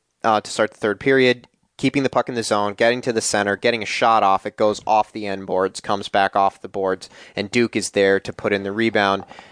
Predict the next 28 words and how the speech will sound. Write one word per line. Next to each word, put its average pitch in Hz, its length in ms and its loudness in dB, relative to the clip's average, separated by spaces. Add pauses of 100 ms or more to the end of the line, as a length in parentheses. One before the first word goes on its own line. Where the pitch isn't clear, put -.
(160)
Um, 101 420 -2 (720)
I 120 100 4
didn't 156 260 0
think 143 160 -2
he 120 80 -2
got 110 180 2
a 101 60 0
lot 92 240 2
of 117 80 -2
it, 135 220 0
but 107 100 0
he 101 40 -2
got 95 180 2
enough 92 320 -2
of 117 160 -6
it, 127 180 2
and 101 120 -2
it 87 80 -4
sort 95 200 0
of 90 60 -2
slides 98 440 0
by 95 280 2
Barto 95 600 2
and 98 200 -6
get 85 120 -2
into 98 180 -2
the 95 120 0
net, 98 320 0